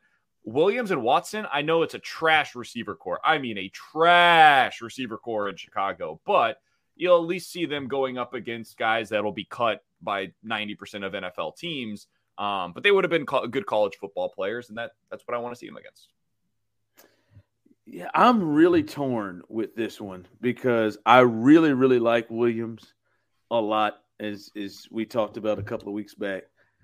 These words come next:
Speaker 2: I'm really into him. Uh, and, and, and I think for me with him, when I just look at his size, I think he has a really high ceiling, um, just, just because of the dimensions that he, that he brings to the position,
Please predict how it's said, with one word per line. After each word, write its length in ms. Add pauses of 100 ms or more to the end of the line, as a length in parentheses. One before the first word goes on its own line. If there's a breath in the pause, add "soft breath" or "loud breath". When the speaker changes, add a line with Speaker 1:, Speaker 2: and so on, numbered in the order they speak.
(280)
Speaker 2:
I'm 200
really 420
into 200
him. 460 (680)
Uh, 480 (220)
and, 260
and, 160
and 160
I 140
think 260 (180)
for 200
me 200
with 180
him, 340
when 140
I 80
just 280
look 280
at 80
his 200
size, 760 (480)
I 120
think 360
he 220
has 640 (440)
a 100
really 300
high 280
ceiling, 540 (760)
um, 320
just, 380
just 340
because 340
of 80
the 80
dimensions 540
that 120
he, 360
that 100
he 80
brings 420
to 80
the 80
position, 580